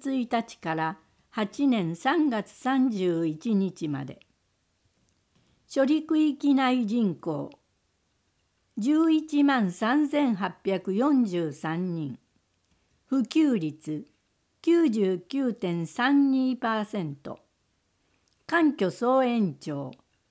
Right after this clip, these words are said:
三十一万九千六百十九点三八メートル。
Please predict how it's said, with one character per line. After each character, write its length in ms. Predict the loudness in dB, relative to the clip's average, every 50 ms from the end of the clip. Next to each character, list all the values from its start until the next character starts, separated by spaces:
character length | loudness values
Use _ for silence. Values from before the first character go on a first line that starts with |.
| _ _ _ _ _ _ _
三 360 | _ -4 0 2 4 4 4
十 340 | 2 2 2 2 2 2 2
一 320 | 0 -2 -4 -8 -4 -2 0
万 400 | 0 0 0 0 -2 -2 -4 -8 _
九 240 | -4 0 0 0 0
千 360 | 0 -2 0 2 2 2 2 2
六 240 | 0 -2 -4 -6 _
百 340 | -4 -4 -4 -2 -2 -4 -2
十 320 | -2 -2 -2 -2 -2 -2 -4
九 320 | -2 -2 -2 0 0 -2
点 320 | -4 -4 -6 -4 -4 -6 -6
三 340 | -6 -4 -4 -2 -2 -2
八 320 | -2 -4 -6 -6 -6 -2 -2
メ 220 | 0 0 0 -4
ー 40 | -6
ト 180 | -8 -10 -12 -10
ル。 180 | -12 -14 _